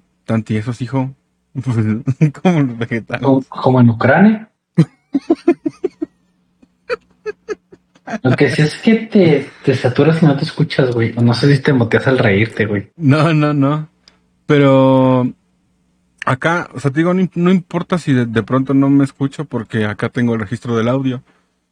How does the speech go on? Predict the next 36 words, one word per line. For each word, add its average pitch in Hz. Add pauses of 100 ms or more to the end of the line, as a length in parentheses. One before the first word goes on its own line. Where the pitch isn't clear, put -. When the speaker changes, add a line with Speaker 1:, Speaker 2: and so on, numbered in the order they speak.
(480)
Speaker 2:
Sí, 135
sí, 131 (100)
pero 117
Speaker 1:
Entonces 113
Speaker 2:
sí 123
como 131
que 127
se 113
sat-, 110 (160)
satura 120
o 117
algo, 113
güey, 117
y 107
no 101
Speaker 1:
¿Se 123
llena 120
de 120
más? 127 (560)
Speaker 2:
Yo -
creo, 139
güey. 147 (360)
Speaker 1:
Entonces, 123 (120)
yo 139
creo 156
que 170
es 208 (120)
Speaker 2:
Bueno. 143
Speaker 1:
más 139
que 170
me 123
bajes 107
poquito. - (1040)
Speaker 2:
Mm, 190
quién 180
sabe. 113